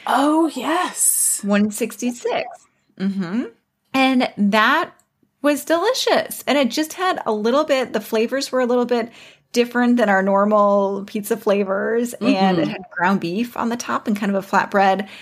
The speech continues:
Speaker 1: Yeah.
Speaker 2: And just very simple to put together, but delicious. And I was not sure what kind of, from the recipe, I thought,
Speaker 1: <laughs>
Speaker 2: "Ah,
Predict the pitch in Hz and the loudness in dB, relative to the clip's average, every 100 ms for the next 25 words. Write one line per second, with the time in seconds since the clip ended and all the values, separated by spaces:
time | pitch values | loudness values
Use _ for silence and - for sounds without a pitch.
0 | - - - 139 240 240 226 220 208 - | -20 -16 -8 0 2 4 4 2 -2 -6
1 | - _ - - _ - 311 - - - | -14 _ -20 -20 _ -8 -6 -6 -10 -8
2 | 277 311 539 - 262 240 254 247 269 247 | 0 2 2 2 0 0 -2 -4 -4 0
3 | 202 175 240 320 320 - 233 233 208 208 | 2 2 2 0 -4 -4 -4 0 2 2
4 | 208 285 320 320 - 208 190 185 180 - | 2 2 0 0 -4 0 2 2 2 -2
5 | - _ _ _ 214 233 359 392 294 240 | -8 _ _ _ -4 0 0 2 0 2
6 | 180 - - - 202 202 - 254 214 185 | 0 -2 -8 -6 -4 -4 -4 0 0 0
7 | 240 233 196 202 - 190 269 233 - 415 | 0 2 2 0 -2 -2 0 -2 -2 -6